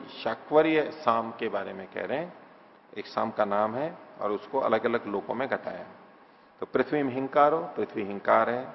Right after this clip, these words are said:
अंतरिक्षम प्रस्तावो, अंतरिक्ष प्रस्ताव की तरह है, देव उद्गीत, द्युलोक उद्गीत की तरह है, दिशा प्रतिहार है, दिशाएं प्रतिहार की तरह हैं, समुद्रो निधनम, समुद्र निधन के समान है।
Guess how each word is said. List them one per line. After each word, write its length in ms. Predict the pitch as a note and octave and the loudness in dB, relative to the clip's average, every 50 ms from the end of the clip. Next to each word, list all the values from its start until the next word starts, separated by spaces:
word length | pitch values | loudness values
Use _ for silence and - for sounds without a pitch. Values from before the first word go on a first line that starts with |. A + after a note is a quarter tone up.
| - - - - | -16 -16 -8 -2
अंतरिक्षम 560 | A2+ A2+ A#2 - B2+ A#2 A2+ - - A#2+ A#2 | -2 -2 0 0 0 0 -2 -2 -2 -4 -4
प्रस्तावो, 720 | A2+ - A#2 A2 - - - A#2+ A#2 A#2 A#2 A#2 A#2 A2+ - - - - | -2 -2 -2 -4 -2 2 4 6 6 6 6 2 0 -2 -6 -10 -8 -8
अंतरिक्ष 420 | G#2+ F#2+ - - G2+ F#2+ - - | -8 -8 -6 -6 -8 -8 -8 -8
प्रस्ताव 440 | - - G2 - - - A2 A2 G#2+ | -10 -6 -6 -6 -2 0 2 2 2
की 140 | - - A#2 | 0 -4 -6
तरह 220 | - - - A2 | -2 0 0 0
है, 320 | A2 A2 G#2+ G#2 G#2+ A2 - - - - - - - G2 F#2 | 0 0 0 -2 -2 -4 -8 -12 -18 -20 -20 -20 -20 -8 0
देव 160 | - A2+ A#2 | 2 4 4
उद्गीत, 640 | A2+ A2 G2+ G#2 G2 F#2+ G#2+ A#2 A#2+ A#2 A2+ A#2+ A2+ | 4 2 0 -2 -6 -6 -4 -2 -2 -2 0 0 -2
द्युलोक 540 | A2 A2 G#2 G#2 G#2+ G#2 G2+ G#2 G2 - G#2 | -2 -4 -6 -8 -8 -6 -6 -6 -6 -6 -8
उद्गीत 320 | G2 G#2 G#2 A2 G#2+ - | -12 -8 -6 -6 -6 -6
की 120 | - A#2 | -4 -6
तरह 220 | A2+ - G#2+ G#2+ A2 | -2 0 2 2 2
है, 260 | G#2+ G#2+ G#2+ G#2+ - - - - - - - - - - G2+ | 0 0 -4 -6 -6 -12 -18 -20 -20 -20 -20 -20 -16 -8 -6
दिशा 260 | G#2 - - C#3+ C#3+ | -4 2 4 4 4
प्रतिहार 560 | C#3 - - E3+ - D3 C#3 C3+ C3+ C3+ C3+ | 4 4 -2 -2 0 0 2 4 4 4 4
है, 80 | C3+ B2 | 2 0
दिशाएं 340 | A#2 A#2 A#2+ - B2+ B2 | -2 -4 -2 0 -2 -2
प्रतिहार 460 | A#2+ - A#2+ - G#2 G#2 G2+ G#2 G2+ G2+ | -2 -4 -6 -6 -4 -2 0 0 0 0
की 160 | - A2+ A2 | -2 -4 -4
तरह 200 | - - A2 A2 | -2 -2 -2 -2
हैं, 280 | A2 A2 A2 A2 G#2+ - - - - - - - - - | -2 -4 -6 -10 -10 -14 -20 -20 -20 -20 -20 -10 -4 -2
समुद्रो 440 | A2+ B2 B2+ A#2+ A#2+ - A#2+ A2+ A2 | 0 2 2 0 0 0 0 0 0
निधनम, 420 | A2 A2 G#2+ A#2 A#2+ B2 B2+ B2 | 0 -4 -4 0 0 0 0 0
समुद्र 380 | A#2+ - A#2 G#2+ G#2+ G2+ A2+ G#2+ | -2 -4 -4 -4 -4 -6 -10 -10
निधन 360 | G#2+ G#2 G#2 - B2 A2 A2 | -10 -8 -8 -8 -8 -10 -6
के 140 | - A#2+ A2+ | -6 -6 -4
समान 360 | - B2 B2 B2 B2 B2 B2+ | -2 0 0 0 0 0 -2
है। 160 | C3 C3+ | -6 -12